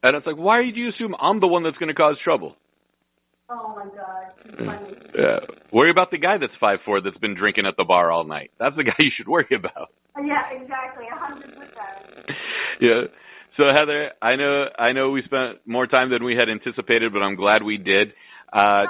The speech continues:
Speaker 1: the
Speaker 2: I'm glad we did, too. It's so nice to meet you. Hopefully I'll get to meet you in, in person at a Comic-Con or something.
Speaker 1: I hope
Speaker 2: So
Speaker 1: so.
Speaker 2: paths will cross again.
Speaker 1: Uh, I'm sure they will. Well, you gotta keep me posted on the next project. You got my number. Give me a call anytime.
Speaker 2: I, I, I, I will for sure. Absolutely. And thank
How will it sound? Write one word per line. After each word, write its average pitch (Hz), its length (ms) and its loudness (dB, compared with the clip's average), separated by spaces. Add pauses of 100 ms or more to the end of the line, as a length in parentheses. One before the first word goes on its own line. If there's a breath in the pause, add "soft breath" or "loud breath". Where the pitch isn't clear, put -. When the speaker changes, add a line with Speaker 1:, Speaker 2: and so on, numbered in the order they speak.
Speaker 1:
the 359 140 2
Speaker 2:
I'm 370 160 -12
glad 370 260 -10
we 370 100 -20 (120)
did, 339 240 -20
too. 339 80 -18 (160)
It's 320 100 -20
so 359 140 -10
nice 349 320 -18
to 370 100 -18
meet 339 300 -20
you. 285 80 -16
Hopefully 320 420 -12
I'll 302 140 -10
get 311 160 -14
to 320 80 -18
meet 294 180 -16
you 294 140 -18
in, 277 100 -12 (380)
in 277 160 -18
person 311 320 -10
at 254 80 -10
a 240 100 -12
Comic-Con 294 540 -6
or 208 100 -20
something. - 300 -16
Speaker 1:
I 123 240 2
hope 160 240 -4
Speaker 2:
So - 20 -12
Speaker 1:
so. 202 240 -6
Speaker 2:
paths - 220 -12
will - 160 -20
cross 262 260 -14
again. 240 360 -18 (260)
Speaker 1:
Uh, 104 140 2 (100)
I'm 127 260 4
sure 147 140 -4
they 147 120 0
will. 151 240 2
Well, 110 120 0
you 151 80 -6
gotta 170 180 2
keep 170 140 -6
me 165 120 -6
posted 165 300 -2
on 156 100 2
the 156 60 -6
next 151 180 -6
project. 156 340 0
You 104 80 -6
got 127 160 4
my 131 100 -2
number. 135 260 -6
Give 92 140 -10
me 113 80 -10
a 113 80 -12
call 123 200 0
anytime. 120 360 -2
Speaker 2:
I, - 260 -12
I, - 20 -6
I, 311 220 -10 (420)
I 311 80 -20
will 349 260 -14
for 330 80 -20 (120)
sure. 294 180 -16
Absolutely. 254 720 -18
And 240 100 -16
thank 269 160 -20